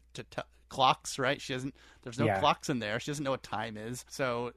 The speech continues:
Speaker 1: this is her life. And so we're only getting it from, really from her point of view. We're not seeing Brenner flashing back from his point of view. We're seeing her, her vantage point. And I think that's an interesting thing to, to realize. So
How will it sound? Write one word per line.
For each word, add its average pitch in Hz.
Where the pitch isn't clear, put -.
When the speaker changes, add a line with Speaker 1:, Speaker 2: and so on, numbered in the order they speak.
Speaker 1:
this 147
is 131
her 135
life. 123
And 113
so -
we're 127
only 156
getting 127
it 117
from, -
really 127
from 113
her 120
point 117
of 113
view. 107
We're 107
not 151
seeing 143
Brenner 117
flashing 117
back 107
from 92
his 208
point 107
of 104
view. 104
We're 104
seeing 110
her, 139
her 147
vantage 107
point. 98
And 143
I 160
think 190
that's 175
an 156
interesting 147
thing 117
to, 113
to 110
realize. 117
So 113